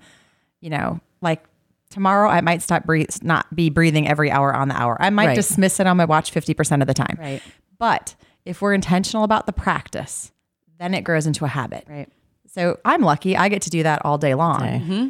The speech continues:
Speaker 1: Um, but I still have to be intentional about doing it all night long,
Speaker 3: Mm-hmm.
Speaker 1: right?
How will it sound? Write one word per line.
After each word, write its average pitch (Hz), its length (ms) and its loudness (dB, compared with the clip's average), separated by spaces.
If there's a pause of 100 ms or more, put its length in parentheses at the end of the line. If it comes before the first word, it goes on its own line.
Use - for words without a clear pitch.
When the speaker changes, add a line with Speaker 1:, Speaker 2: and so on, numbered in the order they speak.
(120)
Speaker 1:
Um, 175 220 -2
but 226 160 2
I 240 80 4
still 320 260 0
have 311 120 2
to - 80 -10
be 226 100 4
intentional 214 480 2
about 170 240 4
doing 165 220 4
it 165 120 2
all 147 380 2
night 262 260 2
long, 101 420 -2
Speaker 3:
Mm-hmm. 160 200 -12
Speaker 1:
right? 160 240 -2